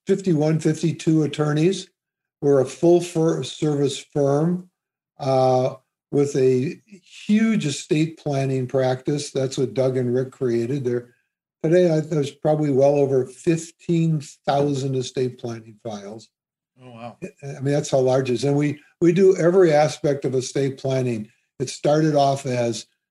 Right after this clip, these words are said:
Speaker 1: you know, just doing wills and trusts, and Doug realized there was a limitation to where he could go with that. So we advanced into foundation work, charitable giving, probate. We have a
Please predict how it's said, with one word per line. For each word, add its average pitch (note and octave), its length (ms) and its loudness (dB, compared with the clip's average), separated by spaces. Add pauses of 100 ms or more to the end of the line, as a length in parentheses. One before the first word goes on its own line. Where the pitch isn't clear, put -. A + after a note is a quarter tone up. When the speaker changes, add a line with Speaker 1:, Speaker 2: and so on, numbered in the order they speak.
(100)
Speaker 1:
you C#3 80 -4
know, C3+ 80 0
just C3+ 320 -6 (320)
doing C#3+ 400 -2
wills D3+ 460 2
and B2 140 -2
trusts, D#3 440 0
and B2+ 140 -4
Doug C#3 200 0
realized C3 540 0
there B2+ 80 2
was B2 140 0
a A#2+ 40 -2
limitation C#3 920 -4 (340)
to C#3 60 0
where C3+ 180 4
he B2+ 140 2
could B2+ 200 -2
go B2+ 140 0
with A#2 220 -2
that. D#3+ 380 0 (400)
So C#3 160 -2
we B2+ 120 4
advanced C#3 480 -2
into A2+ 180 -4
foundation C#3+ 800 0
work, D3+ 440 -2
charitable C3 640 -2
giving, D#3+ 640 2 (380)
probate. D#3+ 540 0
We C#3 140 -2
have B2 140 -2
a A2+ 220 -6